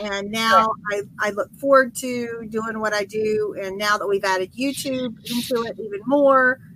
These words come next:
Speaker 1: you know, it, that just, it just brings more enjoyment to it." So
Speaker 2: I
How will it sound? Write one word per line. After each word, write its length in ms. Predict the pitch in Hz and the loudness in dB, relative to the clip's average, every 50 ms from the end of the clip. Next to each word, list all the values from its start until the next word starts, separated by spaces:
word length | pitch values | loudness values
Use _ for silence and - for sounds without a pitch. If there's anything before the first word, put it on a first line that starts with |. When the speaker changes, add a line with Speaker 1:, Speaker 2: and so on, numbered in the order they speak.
| - - - - - | -20 -20 -20 -14 -8
Speaker 1:
you 120 | 247 240 240 | -6 -4 -2
know, 180 | 233 220 220 | 0 0 0
it, 280 | 202 185 220 185 175 170 | 0 -2 -4 -6 -6 -6
that 200 | 240 226 214 226 | -6 -4 -4 -4
just, 200 | 240 233 226 - | -6 -8 -8 -10
it 80 | - 226 | -10 -8
just 200 | 269 262 - - | -8 -8 -6 -4
brings 240 | 311 302 294 269 - | -2 -2 -2 -2 -2
more 240 | 262 269 269 262 254 | 0 0 2 2 0
enjoyment 600 | 240 - 208 208 240 262 269 220 185 - - - | -2 -4 -4 -2 -2 -2 -2 -2 -4 -6 -8 -10
to 180 | - 165 160 160 | -8 -6 -6 -6
it." 160 | 147 - - - | -6 -8 -10 -12
So 360 | - - 175 170 170 170 165 | -16 -12 -8 -8 -8 -6 -6
Speaker 2:
I 60 | - | -6